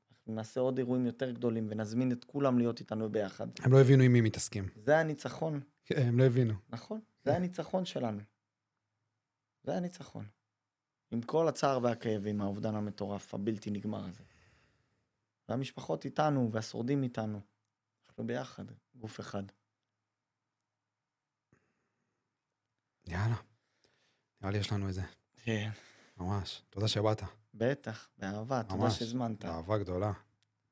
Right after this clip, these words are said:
Speaker 2: ש-
Speaker 1: עשיתי פודקאסט עדיין, זה פעם ראשונה.
Speaker 2: קטע.
Speaker 1: הזמינו אותי מלא, לא יוצא, לא מסתדר, לא זה, לא יודע. מרגיש לי עכשיו, טוב, מצאתי את הזמן.
Speaker 2: מדהים.
Speaker 1: זה גם, אה, סוג של טיפול בשבילי.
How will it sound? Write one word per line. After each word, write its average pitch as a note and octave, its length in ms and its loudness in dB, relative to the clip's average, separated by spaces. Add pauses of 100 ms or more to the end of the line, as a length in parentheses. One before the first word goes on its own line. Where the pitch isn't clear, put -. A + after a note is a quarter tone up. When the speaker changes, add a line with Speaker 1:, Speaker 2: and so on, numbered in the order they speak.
(240)
Speaker 2:
ש- - 140 -4
Speaker 1:
עשיתי C#3 340 -2
פודקאסט G#2+ 500 0
עדיין, F#2 360 -2
זה A2+ 480 -4
פעם B2 200 -2
ראשונה. A#2+ 340 0 (140)
Speaker 2:
קטע. A2 300 0
Speaker 1:
הזמינו D3 300 0
אותי C3 220 -2
מלא, B2 260 4 (1000)
לא C3+ 60 8
יוצא, D3+ 380 6
לא C3+ 120 4
מסתדר, B2+ 420 2
לא B2+ 140 2
זה, C#3+ 280 0
לא C#3 100 0
יודע. B2+ 220 0 (300)
מרגיש A#2+ 360 -8
לי A#2+ 260 -2
עכשיו, A2+ 320 -8 (920)
טוב, C#3 240 2
מצאתי B2 400 0
את A#2+ 120 -6
הזמן. C#3 460 -2 (500)
Speaker 2:
מדהים. G2+ 400 0 (300)
Speaker 1:
זה B2 60 -2
גם, A#2 260 0
אה, A2 260 0 (420)
סוג - 160 -12
של B2 160 -2
טיפול A#2+ 340 -6
בשבילי. A2 420 -8